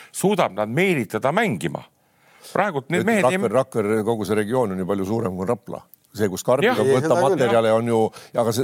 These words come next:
Speaker 2: noh, kuidas seal tööd teha?
Speaker 1: Ma
Speaker 2: Raplas
Speaker 1: tegin
Speaker 2: tehakse järjekindlalt tööd
Speaker 1: jah,
Speaker 2: ikkagi
Speaker 1: ma tegin
Speaker 2: noortega.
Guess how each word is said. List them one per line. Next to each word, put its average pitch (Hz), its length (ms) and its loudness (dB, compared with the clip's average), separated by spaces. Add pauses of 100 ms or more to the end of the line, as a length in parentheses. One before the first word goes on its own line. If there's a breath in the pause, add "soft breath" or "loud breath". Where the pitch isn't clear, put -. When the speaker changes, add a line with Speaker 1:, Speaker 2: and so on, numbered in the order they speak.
Speaker 2:
noh, 127 160 -2
kuidas 127 220 -4
seal 123 100 -2
tööd 175 240 0
teha? 113 160 0
Speaker 1:
Ma 147 140 2
Speaker 2:
Raplas 160 180 -4
Speaker 1:
tegin 143 140 -6
Speaker 2:
tehakse 135 260 0
järjekindlalt 123 480 -2
tööd 165 160 -2
Speaker 1:
jah, 135 160 2
Speaker 2:
ikkagi - 80 -8
Speaker 1:
ma 135 80 0
tegin 120 140 -2
Speaker 2:
noortega. 101 340 -4